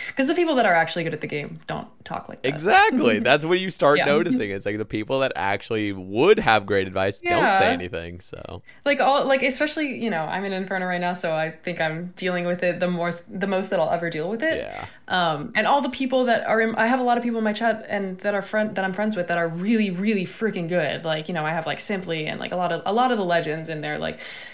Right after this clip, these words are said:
Speaker 1: you know, and everybody that's really good is telling me that I'm doing a great job. And then it's <laughs> the people that have, like, one K C that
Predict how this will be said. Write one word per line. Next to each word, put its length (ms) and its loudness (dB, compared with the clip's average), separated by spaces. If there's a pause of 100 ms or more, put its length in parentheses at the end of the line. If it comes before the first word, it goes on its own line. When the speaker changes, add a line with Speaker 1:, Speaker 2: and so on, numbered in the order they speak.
(140)
Speaker 1:
you 80 -6
know, 280 -6 (280)
and 180 4
everybody 680 2
that's 300 -2
really 160 2
good 380 2
is 160 -4
telling 240 -2
me 80 -4
that 100 -2
I'm 80 -4
doing 180 -4
a 40 -4
great 220 -4
job. 460 -4
And 160 -6
then 260 -6 (220)
it's 360 -8
<laughs> 640 -4
the 80 0
people 340 2
that 120 2
have, 220 2
like, 200 -2
one 220 -2
K 200 -2
C 320 -6
that 260 -4